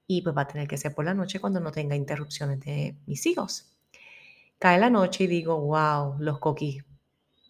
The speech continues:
Para las que estén escuchándome de otra parte del mundo, quiero que sepan que en Puerto Rico están los coquí. Y salen por las noches a cantarnos y, pues, definitivamente me están acompañando hoy. Luego,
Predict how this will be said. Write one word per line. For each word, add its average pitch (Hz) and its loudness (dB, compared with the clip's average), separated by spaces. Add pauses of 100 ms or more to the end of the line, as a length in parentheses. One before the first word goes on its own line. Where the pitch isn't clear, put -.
(420)
Para 175 8
las 170 4
que - 2 (100)
estén 190 2
escuchándome 185 0
de 156 0
otra 151 -4
parte 151 -4
del 147 -2
mundo, 143 -2
quiero 139 -2
que 143 -2
sepan 156 -2
que 151 -4
en 147 -4
Puerto 143 -4
Rico 165 -4
están 147 -4
los 139 -4
coquí. 330 -4 (880)
Y 269 0
salen 233 2
por 233 4
las 226 2
noches 202 2
a 202 0
cantarnos 190 -2 (140)
y, 156 -4 (380)
pues, 170 -6 (600)
definitivamente 151 -2
me 143 -4
están 143 -4
acompañando 143 -4
hoy. - -6 (1000)
Luego, 247 4